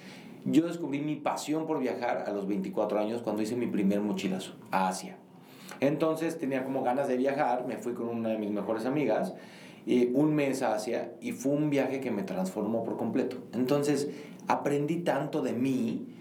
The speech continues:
que dije, "Oh, yo lo quiero repetir". O sea, empecé a leer, me interesó el mundo, me interesó la cultura, me interesó la historia. Me transformó, o sea, de verdad fue una sacudida enorme.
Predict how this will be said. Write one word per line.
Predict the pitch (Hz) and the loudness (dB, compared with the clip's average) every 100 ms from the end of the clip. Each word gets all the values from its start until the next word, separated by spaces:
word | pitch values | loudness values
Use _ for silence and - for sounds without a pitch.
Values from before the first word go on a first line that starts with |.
| - - | -20 -6
que | 117 | 2
dije, | 123 127 123 113 107 | 4 4 0 -2 -2
"Oh, | 127 | -2
yo | 135 | -4
lo | 131 | -4
quiero | 127 123 | -2 -2
repetir". | 117 - - 113 113 - - | -2 -4 -6 -6 -8 -12 -8
O | - | -4
sea, | 117 | 0
empecé | 113 110 113 | 0 2 2
a | |
leer, | 113 107 107 117 117 110 - - 113 | 4 4 4 4 4 2 -2 -4 0
me | |
interesó | 123 110 98 117 | 2 4 2 0
el | 113 | 0
mundo, | 117 120 120 113 | 2 2 2 2
me | 107 | 2
interesó | 98 95 101 | 0 0 0
la | 107 | 0
cultura, | 107 95 104 107 | 0 0 2 0
me | 101 | 0
interesó | 95 98 101 | -2 0 0
la | |
historia. | 95 95 104 110 107 107 - - - - | 0 2 2 2 2 0 -6 -14 -16 -4
Me | 127 135 | 2 2
transformó, | 131 131 127 127 135 120 | 2 0 0 0 2 2
o | |
sea, | 117 113 | 2 2
de | 117 | 2
verdad | 123 139 | 2 2
fue | 139 | 0
una | 156 143 | -2 -2
sacudida | 123 117 107 110 113 110 | -4 -2 0 2 2 2
enorme. | 107 110 - | 2 0 0